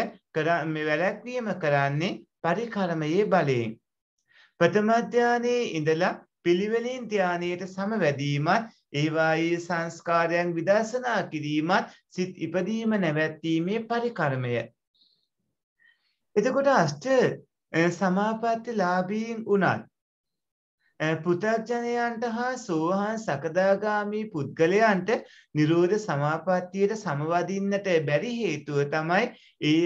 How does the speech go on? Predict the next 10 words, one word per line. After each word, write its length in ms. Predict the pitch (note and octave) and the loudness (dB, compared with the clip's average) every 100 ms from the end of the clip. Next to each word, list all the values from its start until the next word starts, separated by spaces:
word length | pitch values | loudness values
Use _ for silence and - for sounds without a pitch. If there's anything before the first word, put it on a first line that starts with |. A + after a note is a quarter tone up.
| F3 | 2
අයගේ 420 | F3 F3 F3+ F#3 | 0 0 0 -2
සමාධියට 800 | F3+ E3 E3 F3+ F3+ F#3 F#3+ G3+ | -4 -4 -2 -2 -2 -4 -4 -4
බාධක 560 | E3+ G3 A#3+ D#3+ C#3 D3 | 0 2 2 0 -2 -2
වුණු 320 | D3 E3 B3 - _ | -2 -2 -4 -8 _
කාමරාගය 920 | - D3+ D3+ F3+ G#3 G#3+ G#3 G#3 G#3 B3 | -4 0 0 0 -2 -2 -4 -4 -4 -4
ප්‍රහීන 480 | A#3+ D#3+ D#3+ G3 G#3+ | -2 0 0 0 -2
වෙලා 300 | G#3+ A3 A#3+ | -2 0 0
නැතිකම. 540 | B3 A#3+ A#3+ A3+ C3+ B2 - _ _ _ _ _ _ _ _ - | -2 -6 -4 0 0 0 -8 _ _ _ _ _ _ _ _ -10
අෂ්ට 300 | - B2 A#2 | -4 -4 -6
සමා-, 540 | D#3 F3+ F3 E3+ D3+ | -6 -2 0 0 0